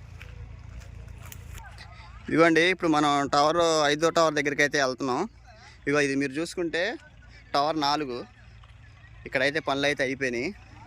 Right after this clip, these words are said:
ఇదిగోండి ఈరోజు చివరి రోజు, ఈ వాటర్ మొత్తం అయిపోవడం వల్ల చేపలు అయితే కొంచెం పడటం వల్ల ఇవి అయితే అమ్ముకుంటున్నారు. ఇదిగోండి మీకు అటు చూపిస్తాను.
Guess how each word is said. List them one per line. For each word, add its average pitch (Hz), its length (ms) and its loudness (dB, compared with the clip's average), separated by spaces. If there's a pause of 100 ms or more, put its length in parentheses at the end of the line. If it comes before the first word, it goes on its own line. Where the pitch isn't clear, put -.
(420)
ఇదిగోండి 165 340 6
ఈరోజు 165 260 4
చివరి 180 300 4
రోజు, 180 240 4 (800)
ఈ 143 40 4 (160)
వాటర్ 175 340 4
మొత్తం 185 200 0 (120)
అయిపోవడం 170 460 0
వల్ల 156 120 0 (1700)
చేపలు 147 360 2
అయితే 160 200 0 (180)
కొంచెం 135 260 -2 (580)
పడటం 131 340 2
వల్ల 147 180 -2
ఇవి 131 140 2
అయితే 127 160 -2
అమ్ముకుంటున్నారు. 135 560 -4 (1040)
ఇదిగోండి 127 320 0
మీకు 127 140 2
అటు 117 160 -4
చూపిస్తాను. 147 440 -2